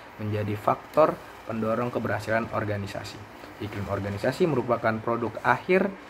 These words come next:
ah, dari perilaku sekelompok orang yang, eh, berada di dalam suatu organisasi. Iklim organisasi juga dapat diba-,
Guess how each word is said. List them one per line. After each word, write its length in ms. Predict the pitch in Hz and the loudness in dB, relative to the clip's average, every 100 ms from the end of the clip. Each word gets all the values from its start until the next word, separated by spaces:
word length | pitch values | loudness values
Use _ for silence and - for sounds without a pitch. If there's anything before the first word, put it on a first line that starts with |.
| - - - - - 113 110 - | -16 -16 -18 -18 -12 -10 -10 0
ah, 240 | 120 120 123 | 6 6 6
dari 240 | 131 160 | 6 4
perilaku 400 | 143 123 113 107 | 2 0 2 0
sekelompok 640 | 110 - 110 110 107 - | -2 -2 -2 0 -2 2
orang 240 | 120 143 156 139 | 6 6 6 2
yang, 160 | 135 143 139 - - - - - - | 0 -2 -8 -16 -20 -20 -20 -20 -12
eh, 320 | - 113 110 | -2 2 4
berada 320 | 107 110 110 127 | 4 4 4 4
di 160 | 127 | 4
dalam 240 | 110 107 110 | 4 2 0
suatu 400 | 110 107 139 117 | 0 0 4 4
organisasi. 720 | 110 98 87 - - - - - - - - - - - - - - - - - - - - - - - - - - - - 110 | 2 -2 -6 -6 -8 -10 -16 -18 -20 -20 -20 -20 -20 -20 -20 -20 -18 -18 -16 -16 -16 -18 -18 -16 -16 -16 -16 -16 -18 -18 -10 -4
Iklim 320 | 107 107 104 | 0 0 0
organisasi 560 | 101 101 98 123 196 | -2 -2 -4 0 2
juga 240 | 151 123 110 | 4 4 4
dapat 400 | 107 - 170 170 | 2 6 6 6
diba-, 320 | 127 120 117 | -2 2 2